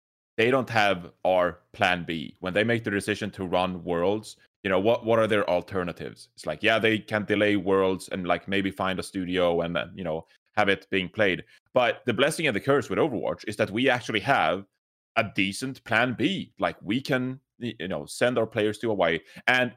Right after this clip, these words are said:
you know, when it comes to players traveling during, during covid, you know, I'm, I'm not going to say that, um, like, i-,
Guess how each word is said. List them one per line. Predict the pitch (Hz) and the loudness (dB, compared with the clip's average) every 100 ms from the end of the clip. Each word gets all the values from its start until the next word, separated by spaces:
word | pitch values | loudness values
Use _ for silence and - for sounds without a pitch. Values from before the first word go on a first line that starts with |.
| - | -4
you | 139 | 0
know, | 135 | 0
when | 120 135 | 2 -2
it | 135 | 0
comes | 151 131 | -4 0
to | 135 113 92 - _ _ _ _ _ | 0 2 0 -8 _ _ _ _ _
players | 117 123 113 | 2 2 0
traveling | - 110 113 113 117 117 | 2 2 2 0 -4 -6
during, | 117 101 90 - _ | -2 0 -2 -8 _
during | 110 98 | -2 -2
covid, | - 107 98 104 101 - _ - | -2 0 2 2 0 -8 _ -4
you | 98 | 0
know, | 95 | 2
I'm, | 90 98 - | 2 0 -2
I'm | 98 | -2
not | 101 - | -4 -2
going | 98 | -6
to | 85 | -6
say | - 90 | -4 -4
that, | 82 80 - _ _ | -2 -4 -4 _ _
um, | 78 76 65 57 - _ _ _ _ _ _ _ _ _ _ - | -6 -4 -6 -12 -20 _ _ _ _ _ _ _ _ _ _ 0
like, | 120 | 0
i-, | 113 | 4